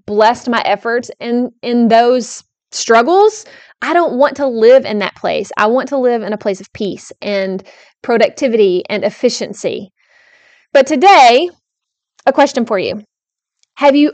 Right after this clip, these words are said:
ever heard about the belief that there's a link between A D H D and creativity? I had never heard that. It never even crossed my mind.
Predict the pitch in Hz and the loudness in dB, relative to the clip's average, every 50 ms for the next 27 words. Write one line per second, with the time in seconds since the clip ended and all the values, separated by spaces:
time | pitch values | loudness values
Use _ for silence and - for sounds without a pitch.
0 | - _ _ - 277 285 311 381 427 427 - - 302 262 254 247 254 233 - - | -4 _ _ 4 4 4 4 2 2 0 0 0 2 4 4 4 4 2 2 0
1 | 240 240 226 220 202 196 175 202 - - - _ _ - 220 - 196 240 233 233 | -2 -2 0 0 0 0 0 -2 -6 -10 -20 _ _ -2 -2 0 2 2 2 2
2 | 220 226 220 208 202 208 220 254 294 254 - - - _ - 196 226 226 - 240 | 0 0 -2 -2 -2 -2 -2 -2 -2 -2 -4 -6 -14 _ -6 -6 -6 -4 -2 -2
3 | 220 220 - - 214 214 220 214 202 180 170 - - - 214 208 208 190 - - | -2 0 0 0 0 2 2 2 0 0 -2 -6 -8 -4 -4 -4 -4 -4 -6 -6
4 | 190 202 190 - 214 202 196 190 196 - 196 185 165 160 - 208 - _ _ _ | -8 -8 -6 -4 -2 0 0 0 -2 -4 -8 -6 -6 -8 -10 -12 -18 _ _ _
5 | _ _ _ _ _ _ _ _ _ _ _ _ _ 339 359 427 440 381 311 294 | _ _ _ _ _ _ _ _ _ _ _ _ _ -2 0 0 0 2 2 2
6 | 294 339 320 - 294 311 247 214 175 - - _ _ _ - 254 254 254 254 254 | 2 2 0 0 -2 -2 -2 -4 -6 -6 -8 _ _ _ -2 0 0 2 0 0
7 | 262 262 254 277 277 - 262 240 247 226 - 233 220 208 - - 196 202 208 220 | 0 0 0 -2 -2 -2 -2 -4 -6 -6 -6 -6 -6 -6 -6 -8 -8 -6 -4 -2
8 | 208 175 95 87 - 226 | -2 -2 -4 -8 -12 -16